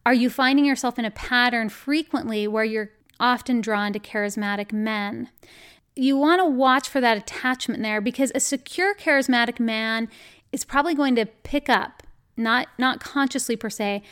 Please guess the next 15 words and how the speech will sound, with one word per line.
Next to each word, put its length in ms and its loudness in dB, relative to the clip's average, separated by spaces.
but 120 -6
he's 160 2
probably 440 0
going 240 0
to 80 0
pick 340 -6
up 360 2
a 80 0
woman 300 0
who 160 -2
is 200 -6
attached 720 -8
to 80 -4
his 240 -2
charisma 640 -2